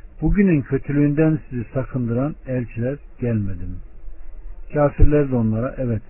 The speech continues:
bize geldiler ve bizi uyardılar.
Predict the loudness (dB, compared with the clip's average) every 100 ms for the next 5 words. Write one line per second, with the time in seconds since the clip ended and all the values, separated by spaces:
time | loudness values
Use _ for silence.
0 | -8 -6 -2 -2 0 -2 -4 -6 -10 -14
1 | -14 -14 -14 -4 -2 0 -2 0 0 0
2 | -2 -4 -4